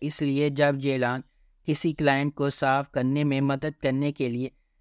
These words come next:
बैक चैनल की मालूमात ढूंढते हुए इसके पास आती है, तो इल्गाज इसे अपने दफ्तर से बाहर फेंक देता है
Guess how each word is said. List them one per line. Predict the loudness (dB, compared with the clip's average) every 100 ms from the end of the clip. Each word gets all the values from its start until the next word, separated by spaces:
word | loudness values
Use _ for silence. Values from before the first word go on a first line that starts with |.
| -8
बैक | 2 4 4
चैनल | 2 0 0
की | 0 2
मालूमात | 2 2 2 2 0
ढूंढते | -2 -4 -2 -2
हुए | 0 0 -2
इसके | -4 -8 -4 -2
पास | 2 0 0
आती | -2 -4 -4 -2
है, | 0 -2
तो | -2
इल्गाज | -2 0 0 0 0 -2
इसे | -6 -4 -2 -2
अपने | -4 -2 0
दफ्तर | 2 -2 -2 -4 -2
से | -2
बाहर | 2 2 0
फेंक | -4 -2 0
देता | -2 -2 -4
है | -6